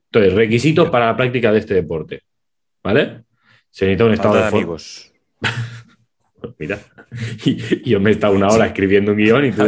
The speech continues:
Speaker 1: has,
Speaker 2: ver.
Speaker 1: has, te está ocurrido uno sin
Speaker 2: Hombre, a ver, <laughs> o sea, es-, esto es algo que se practica los d-, domingos por la mañana.
Speaker 1: Solo.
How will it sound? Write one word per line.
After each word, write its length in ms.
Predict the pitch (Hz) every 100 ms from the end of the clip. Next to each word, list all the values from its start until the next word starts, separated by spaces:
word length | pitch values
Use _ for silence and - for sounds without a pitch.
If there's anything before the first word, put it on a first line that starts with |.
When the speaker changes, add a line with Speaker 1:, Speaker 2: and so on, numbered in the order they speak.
| 113
Speaker 1:
has, 80 | 110
Speaker 2:
ver. 120 | -
Speaker 1:
has, 100 | 110
te 80 | 113
está 140 | 95 104
ocurrido 360 | 104 110 101
uno 180 | 104 131
sin 240 | 120 95 - _ _ _ _ _ _ _ -
Speaker 2:
Hombre, 240 | 101 110
a 80 | 92
ver, 340 | 113 90 -
<laughs> 20 |
o 40 | -
sea, 260 | - - -
es-, 160 | 117 -
esto 340 | 107 160 170
es 120 | 110 113
algo 240 | 131 147
que 100 | 135
se 140 | 104 92
practica 400 | 101 98 123 123
los 260 | 98 101
d-, 80 | 101 110
domingos 400 | 120 113 120 139
por 160 | - 110
la 60 | 87
mañana. 320 | 85 87 73 _
Speaker 1:
Solo. 440 | _ - 101 95